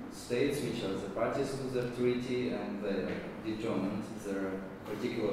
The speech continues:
provision of the treaty as a means of resolving dispute, and the first state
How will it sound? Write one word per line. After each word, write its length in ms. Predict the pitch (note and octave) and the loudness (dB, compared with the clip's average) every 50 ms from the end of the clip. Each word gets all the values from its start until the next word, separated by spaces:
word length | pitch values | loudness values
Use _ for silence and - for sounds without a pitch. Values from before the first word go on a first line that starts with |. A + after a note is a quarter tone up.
| G2+ G#2 | 2 2
provision 440 | A2 - F#2 G2 G2 - A2 A#2 | 2 2 2 2 2 2 0 0
of 180 | A#2 A2+ A2 A2 | -2 -2 -2 -2
the 60 | G#2+ - | -2 -2
treaty 520 | G#2+ G#2+ G#2+ G#2 G#2+ G2+ F#2+ F#2+ F#2+ F#2+ | -2 -2 -2 -2 -2 -2 0 0 0 0
as 260 | F#2+ F#2+ - - - - - - - - - - - - G2 | -2 -2 -4 -8 -8 -10 -10 -12 -12 -12 -12 -12 -10 -8 -4
a 120 | G2 G2+ | -2 0
means 360 | A2 A#2 A2 G#2+ G#2 - - | 0 2 2 2 2 0 0
of 260 | G2 F#2+ F#2+ F#2+ - G#2 | 0 0 0 0 0 0
resolving 460 | G#2 G#2 G#2 G2 F#2+ F#2+ - - - - - - - - - - - - | 0 0 2 2 2 0 0 -2 -4 -4 -6 -8 -8 -10 -12 -8 -4 0
dispute, 520 | B2+ B2+ - - - E3 E3 D#3+ E3 F3 E3+ - - - - - - - G2+ | 0 0 2 0 0 2 2 2 2 0 -2 -4 -6 -6 -8 -10 -10 -8 -6
and 280 | G2+ G2 G2 G2 F#2+ F#2 | -4 -2 -2 -2 -2 0
the 120 | G2+ G2+ | 0 -2
first 400 | G2+ G2+ A2+ - - - - - | 0 2 2 2 2 0 -2 -2
state 320 | - G2+ G2 F#2 - - | -2 -2 0 0 0 -2